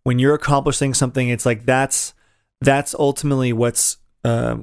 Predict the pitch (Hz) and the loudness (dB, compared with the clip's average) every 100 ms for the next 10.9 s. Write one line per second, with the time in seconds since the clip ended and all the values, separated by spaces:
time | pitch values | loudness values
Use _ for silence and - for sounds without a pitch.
0 | - 131 - 143 135 127 127 117 - - | -2 0 2 2 0 -2 -2 -4 -4 0
1 | 123 120 117 113 110 120 117 120 117 101 | 0 0 -2 -4 -2 -2 -2 -2 -4 -6
2 | - 127 120 117 110 113 110 110 110 113 | -2 0 0 -2 -2 0 0 0 0 0
3 | 117 113 113 107 - - 208 185 156 117 | -2 -2 -4 -2 0 2 2 2 0 0
4 | 120 135 123 110 - - 143 127 123 127 | 2 2 2 -2 -6 -4 -4 -2 0 0
5 | 123 113 113 - _ _ _ 139 143 139 | 0 -2 -6 -14 _ _ _ 0 2 2
6 | 151 - 139 127 127 - 127 120 113 113 | 0 0 0 0 -2 0 0 2 0 -2
7 | - _ _ _ _ _ 392 294 135 143 | -12 _ _ _ _ _ 2 2 -2 -2
8 | 156 156 151 151 143 127 127 - 139 131 | -2 0 0 0 0 -2 -4 -4 -2 0
9 | 127 117 127 127 131 120 - 127 117 120 | -2 -2 -2 0 0 -2 -6 -4 -2 -4
10 | 113 110 104 - 120 110 - - | -2 -2 -4 -6 -6 -4 -4 -8